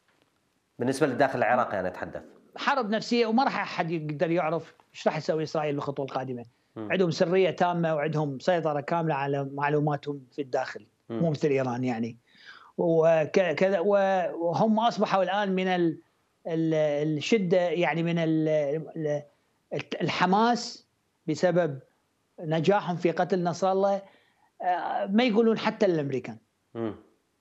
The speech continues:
Speaker 2: ي-، يقولون للأمريكان بعد قرب التنفيذ يعني.
Speaker 1: إي، بس بال-، بالمقابل هسه المحور اليوم يشوف نفسه إلى أنه في ح-، خانة المنتصر، إلى أنه قدر أن يوصل عدد من الصواريخ بالنسبة للكيان.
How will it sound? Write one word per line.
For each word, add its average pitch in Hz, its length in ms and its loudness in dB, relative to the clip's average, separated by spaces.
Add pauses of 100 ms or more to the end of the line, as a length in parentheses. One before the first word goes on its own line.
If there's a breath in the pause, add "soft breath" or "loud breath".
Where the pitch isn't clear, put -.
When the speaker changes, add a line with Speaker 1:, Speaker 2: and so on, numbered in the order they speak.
(280)
Speaker 2:
ي-، 180 40 -8
يقولون 180 580 0
للأمريكان 220 520 2
بعد 202 280 0 (400)
قرب 214 200 0
التنفيذ 170 520 -2
يعني. 110 180 -14 (300 loud breath)
Speaker 1:
إي، 110 60 -2
بس 143 340 0
بال-، 156 320 0
بالمقابل 143 640 2
هسه 123 220 -4
المحور 120 500 0 (460 loud breath)
اليوم 123 320 0
يشوف 120 320 -4
نفسه 113 320 -2
إلى 110 320 -4
أنه 113 340 -4
في 110 240 -4
ح-، - 280 -10
خانة 123 360 -2
المنتصر، 160 600 -2
إلى 110 240 -4
أنه 107 240 -2
قدر 135 380 0
أن 117 100 0
يوصل 131 500 -2 (460 loud breath)
عدد 135 320 0
من 135 160 0
الصواريخ 127 800 0
بالنسبة 110 360 -2
للكيان. 127 500 -2